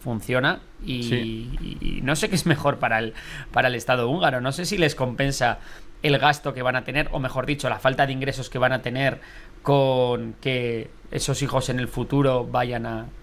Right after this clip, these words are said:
Speaker 1: a cotizar.
Speaker 2: Desde luego, todo esto se enmarca dentro de, eh, las políticas conservadoras del gobierno, porque vamos a hablar ahora de la siguiente noticia, que a mí me ha dejado un poco helado, no sé.
Speaker 1: Pues sí, la verdad.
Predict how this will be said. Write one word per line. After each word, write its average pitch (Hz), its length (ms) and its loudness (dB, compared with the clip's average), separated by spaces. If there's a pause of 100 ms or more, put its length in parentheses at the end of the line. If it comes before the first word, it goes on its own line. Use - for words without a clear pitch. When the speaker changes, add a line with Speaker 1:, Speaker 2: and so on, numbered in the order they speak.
(120)
Speaker 1:
a 123 140 -2
cotizar. - 480 -6 (180)
Speaker 2:
Desde 104 220 4
luego, 113 220 4
todo 143 220 4
esto 135 160 0
se 127 100 6
enmarca 127 500 4 (120)
dentro 107 440 0
de, 120 360 0
eh, 101 140 -2
las 95 160 -2
políticas 104 420 0
conservadoras 107 580 2
del 107 100 2
gobierno, 107 420 2
porque 104 180 0
vamos 98 200 2
a 117 60 4
hablar 107 180 4
ahora 113 180 4
de 110 80 2
la 95 100 0
siguiente 101 360 -2
noticia, 98 440 0
que - 80 -4
a 92 60 2
mí 87 120 0
me 95 100 2
ha 110 80 4
dejado 104 240 2
un 92 80 0
poco 85 760 -2 (160)
helado, 123 300 2
no 90 120 -6
sé. 92 300 -4
Speaker 1:
Pues 107 240 -6
sí, 127 160 -2
la 113 120 -4
verdad. 113 300 -2